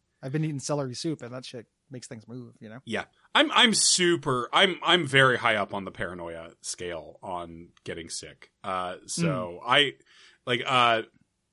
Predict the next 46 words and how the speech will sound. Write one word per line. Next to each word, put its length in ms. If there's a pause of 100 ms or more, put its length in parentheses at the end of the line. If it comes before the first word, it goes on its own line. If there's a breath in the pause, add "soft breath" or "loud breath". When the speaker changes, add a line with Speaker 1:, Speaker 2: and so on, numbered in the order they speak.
(320)
Speaker 2:
I 100
have 140
a 60
mask. 500
I 60
wore 120
my 120
mask 380
to 80
the 100
store 220
today. 160 (500)
Speaker 1:
Mm-hmm. 40
Speaker 2:
Uh, 720 (160)
I 100
always 260
wear 100
gloves, 600 (260)
uh, 400
literally 260
Speaker 1:
Mm-hmm. 40
Speaker 2:
just, 120
like, 140
my 80
winter 260
gloves, 340
but 120
at 60
least 180
they 80
keep 160
my 100
hands 240
from 100
touching 280
stuff. 400 (480 soft breath)
Speaker 1:
Mm-hmm. 100
Speaker 2:
I'm 100
not, 220
I 120
am, 360 (840 soft breath)
I've 160
read 160
enough 220
<laughs> 20
shitty 220